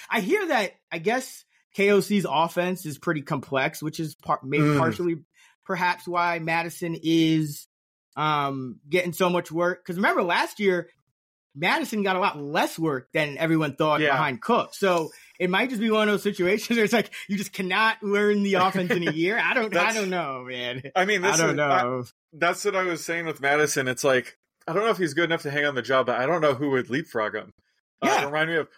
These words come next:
Speaker 2: Mike Davis, uh, what, a few years <laughs> ago when he was being drafted as an R B two. I was like, "I can't draft him," but I, I don't know who's gonna leapfrog him. The whole time it was Cordell Patterson. Uh, they don't have a guy like that. So
Speaker 1: Powell,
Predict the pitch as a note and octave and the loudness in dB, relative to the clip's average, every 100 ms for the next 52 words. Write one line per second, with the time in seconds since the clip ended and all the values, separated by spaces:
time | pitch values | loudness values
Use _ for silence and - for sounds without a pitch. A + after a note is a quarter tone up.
0 | - E3 F3 E3 D#3+ D#3 C#3 - - D3 | -2 0 0 0 0 0 -2 -4 -6 0
1 | C3+ B2+ C3 A#2 - D3+ C3 C3+ C3 D3 | 2 2 0 -4 -6 -6 -2 -2 -2 -6
2 | - F3+ E3+ D#3+ - G#3 - - - E3+ | -2 0 0 -4 -2 -4 -4 -12 -4 0
3 | D#3 D#3 C3+ B2+ D#3+ C#3 C#3 C#3 D3+ C3 | 2 0 -2 -2 -2 0 0 0 -4 -4
4 | C3+ C3+ C#3 - C#3 C#3+ C#3 A#2 F3 E3+ | -6 -4 -6 -4 -2 0 0 0 -2 -2
5 | E3+ D3 B2 B2+ B2+ - A2+ A2+ F#3+ D3+ | -2 -4 -4 -4 -4 -6 -12 0 2 2
6 | - _ _ _ C3+ - C3 D3+ G3+ D3 | -2 _ _ _ -8 -6 -4 0 0 0
7 | B2+ C3+ B2 B2 A2+ D3+ C#3+ A2 G#2 G2 | -2 -4 -4 -4 -4 -4 -2 -2 -4 -10
8 | _ _ _ C3 C3+ D3 C#3 C#3 B2 G#2 | _ _ _ -6 0 0 0 -2 -2 -6
9 | G#2+ - A#2 A#2 G#2+ - G#2+ G#2+ G#2 G#2 | -16 -8 -6 -4 -6 -4 -2 -2 -8 -14
10 | G2+ _ _ _ B2+ A#2+ C#3+ D3 C3+ C#3+ | -20 _ _ _ -2 0 0 0 0 -2
11 | B2+ B2 A#2 A#2+ - A#2 A#2 - B2 A2+ | 0 -2 -2 -4 -4 -4 -4 -2 0 2
12 | G#3+ G#3 - | 2 0 -2